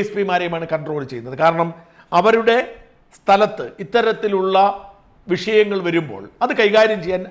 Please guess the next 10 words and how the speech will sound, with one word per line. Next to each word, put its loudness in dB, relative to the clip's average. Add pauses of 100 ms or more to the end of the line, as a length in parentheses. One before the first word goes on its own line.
(100)
അവർക്ക് -4
വേണ്ടപ്പെട്ടവരുണ്ടാവണം. -6 (760)
ഈ 4 (240)
ജില്ലാ 4 (120)
ക്രൈംബ്രാഞ്ച് 2
അടക്കമുള്ള, -4 (480)
അല്ലെങ്കിൽ 2
ആന്റി 0
നാർക്കോട്ടിക്സ് -4
അല്ലെ -2